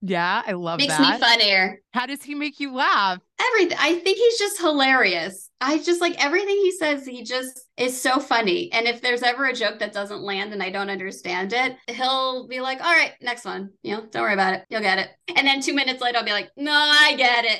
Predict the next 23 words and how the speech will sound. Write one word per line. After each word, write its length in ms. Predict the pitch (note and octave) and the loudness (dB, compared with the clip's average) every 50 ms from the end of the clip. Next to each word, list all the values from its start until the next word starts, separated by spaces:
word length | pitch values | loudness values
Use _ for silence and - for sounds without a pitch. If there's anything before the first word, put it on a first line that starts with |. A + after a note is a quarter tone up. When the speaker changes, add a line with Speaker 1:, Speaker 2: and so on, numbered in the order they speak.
| - - | -4 -6
Speaker 2:
I 220 | G3+ A3+ A#3 A#3 A#3 | -2 0 0 0 0
get 280 | G#3 F#3+ F#3 F3+ F#3+ | -2 -4 -4 -4 -6
it." 180 | F#3+ F#3 F#3 - - | -10 -12 -16 -16 -14
And 140 | - G#3 | -12 -10
be 120 | G3+ G3 F#3+ | -8 -6 -6
like, 160 | F#3+ F#3 - | -6 -4 0
"There 160 | G#3 G#3+ G#3 | 2 4 4
you 140 | F#3+ F#3 F3 | 4 2 -2
go. 100 | F3 E3+ | -6 -8
You 140 | F#3+ G3 G3+ | -8 -8 -8
got 240 | F#3 D#3+ - - - | -8 -8 -10 -12 -14
it." 500 | - - _ _ _ - D4+ C4+ C4 - _ | -16 -16 _ _ _ -2 -2 -2 -4 -8 _
<laughs> 120 | _ _ - | _ _ -14
Speaker 1:
That's 300 | A#3 A#3+ - - - - | -12 -12 -12 -14 -16 -12
sweet. 440 | - D#3+ D3 C#3 C3 C3+ C3+ C#3 - _ | -8 -6 -4 -4 -4 -4 -6 -8 -10 _
You 120 | - A3+ A#3 | -2 0 2
know, 220 | A3+ A#3 A#3+ A#3+ | 4 4 4 2
I 200 | A#3+ - A3 A3 | 2 2 0 -2
feel 260 | G#3+ _ A#3 A#3 B3+ | -4 _ -2 -2 0
like 340 | C#4 C4+ C4+ C4 G#3+ - _ - | 0 0 -2 -4 -6 -10 _ -6
in 140 | A3 G#3 G3 | -4 -4 -2
the 60 | F#3+ | -2
beginning 640 | F3+ D#3 F3 E3 D3 C#3+ D#3 D3+ D#3+ E3 E3 E3 | -2 -4 -4 -6 -4 -4 -4 -4 -4 -4 -4 -6